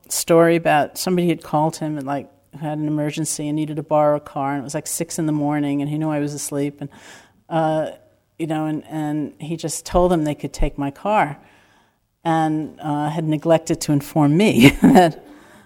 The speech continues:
they were gonna, um, be gone with it. But it was a, a complete example of delusion.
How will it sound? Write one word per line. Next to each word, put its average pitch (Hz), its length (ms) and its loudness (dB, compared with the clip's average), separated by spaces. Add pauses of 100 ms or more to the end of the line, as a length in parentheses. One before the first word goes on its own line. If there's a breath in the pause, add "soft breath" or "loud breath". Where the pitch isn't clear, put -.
(280 loud breath)
they 160 160 4
were 156 140 0
gonna, 147 500 -4
um, 143 380 -6 (240)
be 151 100 -4
gone 160 320 2
with 160 140 0
it. 120 200 -2 (220)
But 175 120 2
it 170 60 8
was 165 180 4
a, 143 100 -4
a 143 140 -8
complete 233 800 -2
example 165 580 -4
of 151 160 -6
delusion. 156 640 0